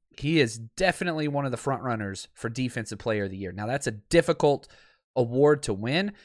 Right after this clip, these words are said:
Uh, to put into perspective, only two forty-niners all time have ever won Defensive Player of the Year. Just two. That's it. Uh, Deion Sanders, nineteen ninety-four,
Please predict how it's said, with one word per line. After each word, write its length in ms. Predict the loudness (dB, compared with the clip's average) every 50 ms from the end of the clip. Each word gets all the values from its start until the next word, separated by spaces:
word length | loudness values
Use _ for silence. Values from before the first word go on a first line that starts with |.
| _ _ _
Uh, 140 | -6 -4 -4
to 120 | -6 -4
put 160 | -2 0 0
into 180 | 0 -2 -4 -6
perspective, 640 | -8 -6 -8 -2 -2 -2 -2 0 -2 -4 -4 -4 -8 _ _ _ _ -8
only 180 | -6 -6 -4
two 180 | -4 -2 -4 -2
forty-niners 640 | 2 2 4 4 4 4 4 2 2 2 0 -4 -6 _ _
all 200 | 4 6 6 6
time 420 | 4 2 2 2 2 2 0 -2 -10 _
have 200 | -8 -8 -8 -8 -8 _ _
ever 400 | 2 2 4 4 2 2 0 -2 -8
won 300 | -4 -2 0 0 -2 -4
Defensive 460 | -6 -8 -8 -6 -8 -10 -10 -10 -4
Player 220 | -2 0 0 0
of 40 | -2
the 80 | -2 -6
Year. 220 | -6 -8 -8 -12 _ _ _ _
Just 200 | -12 -12 -2 2
two. 220 | 2 4 4 2 -2 _ _ _ -20 _ _ _ _ _ _ _ -4
That's 180 | -4 -2 2
it. 220 | 2 2 2 2 -4 -4
Uh, 340 | -4 -2 -2 -4 -4 -8 -8 -6
Deion 320 | -2 0 0 0 0 0
Sanders, 400 | -2 -2 -2 0 -2 -2 -2 -2
nineteen 280 | -2 -2 -2 -4 -4 -4
ninety-four, 540 | -4 -4 -6 -6 -2 0 2 2 2 2